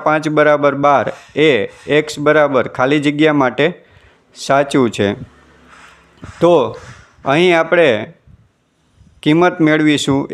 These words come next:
એક્સની કિંમત આપણે મેળવવાની છે, કેમ કે આપણે ડાબી બાજુ અને જમણી બાજુ તો આપ્યા જ છે. આપણે શરૂઆતમાં થિયરીમાં સમજાવતી વખતે કીધું હતું કે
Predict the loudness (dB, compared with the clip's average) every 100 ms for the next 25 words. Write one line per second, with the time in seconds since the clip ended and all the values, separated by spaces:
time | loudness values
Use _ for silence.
0 | -2 -2 0 0 0 0 2 0 0 0
1 | 0 2 2 0 0 -2 -2 -2 -2 0
2 | 0 0 0 0 0 0 0 2 0 0
3 | 0 0 0 0 2 0 2 0 0 0
4 | -2 -2 -4 -4 -4 -14 -20 -20 _ -2
5 | 2 2 2 0 0 2 2 2 0 0
6 | 0 2 2 2 0 -2 -2 0 0 2
7 | 2 0 0 -2 0 0 0 0 0